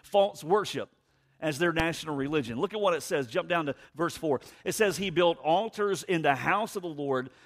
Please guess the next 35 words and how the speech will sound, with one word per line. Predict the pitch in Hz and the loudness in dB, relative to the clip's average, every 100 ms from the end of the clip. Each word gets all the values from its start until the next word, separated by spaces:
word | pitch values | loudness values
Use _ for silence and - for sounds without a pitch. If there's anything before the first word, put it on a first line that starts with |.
| _ _ | _ _
of | 175 131 | 0 2
which | 175 180 - | 2 2 2
the | 151 | -2
Lord | 143 175 240 254 | 0 -2 0 0
had | 151 139 | 0 -2
said, | - 160 143 139 | -2 0 0 2
'My | 160 160 | 2 2
name | 151 180 220 208 | 2 0 -2 -4
shall | - 170 | 0 0
be | 165 151 151 | 0 -2 -4
in | 151 | -4
Jerusalem | 135 143 151 175 - 139 139 | -4 -4 -2 -4 -6 -8 -10
forever.'" | - 127 139 113 98 107 _ _ _ _ _ _ _ _ _ 196 | -6 -4 -4 -6 -10 -16 _ _ _ _ _ _ _ _ _ -8
And | 165 | -2
so | 208 | 0
he | 170 | 0
took | 156 220 | -2 -6
these | 202 147 | -6 -4
altars, | 160 196 214 156 127 - - | -2 -2 -2 -4 -6 -10 -6
and | 151 165 | -6 -4
even | 214 254 247 220 202 | -4 -2 0 -2 2
going | 190 190 196 | 2 2 0
from | 180 156 | -2 -2
the | 135 | 0
high | 185 202 | 0 0
places, | 175 151 135 135 | 0 0 -2 -8
he | 185 | -6
went | 170 | -6
down | 151 165 | -4 -4
to | |
the | 143 | -2
very | 143 123 | -2 -2
temple | - 220 202 | -4 -8 -8
of | 175 | -8
God, | 143 131 107 101 | -6 -8 -8 -14